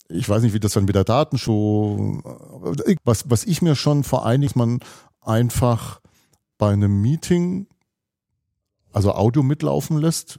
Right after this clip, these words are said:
Spracherkennung damit dran hat und dass man dann am Ende des Meetings eine Zusammenfassung direkt von einer künstlichen Intelligenz, ähm, generieren lässt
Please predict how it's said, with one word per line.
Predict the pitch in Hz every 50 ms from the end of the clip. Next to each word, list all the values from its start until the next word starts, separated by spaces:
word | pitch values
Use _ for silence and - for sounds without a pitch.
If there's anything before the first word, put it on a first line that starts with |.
| -
Spracherkennung | - - - - - 90 90 95 117 120 - - - - - 151 151 151 151 143
damit | 135 135 135 143 139 -
dran | - 127 135 147 143
hat | 170 180 - - - _ _ _ _ _ _ _ _ _ _
und | - 117 113 -
dass | 117 110 -
man | - 127 120 117 113 104 -
dann | 117 104 107 123 151 165 170 170 - - - _ _ _ _ _
am | - 127 110 -
Ende | - 117 135 147 131
des | - 135 -
Meetings | - 131 127 - - - - - - _ _ _ -
eine | 120 110 101
Zusammenfassung | - - 110 92 90 104 113 156 175 165 - - 156 - - 160 156 - - -
direkt | 135 160 165 156 151 170 170 - - - - - - - _ _ _ _ _
von | _ - - - 98 110 -
einer | - 110 107 104
künstlichen | 95 - - 113 107 - - 107 101 - 107
Intelligenz, | 104 101 107 - - 101 92 87 85 - 98 92 120 147 160 - - - - - - - - _ _ _ _ _ _ _ _ _ _ _ _ _ - - - -
ähm, | 107 107 104 104 104 104 104 104 104 104 104 104 101 101 101 - _ _ _ _ _ _ _
generieren | - 107 90 95 90 87 95 110 127 156 170
lässt | 202 220 - - - -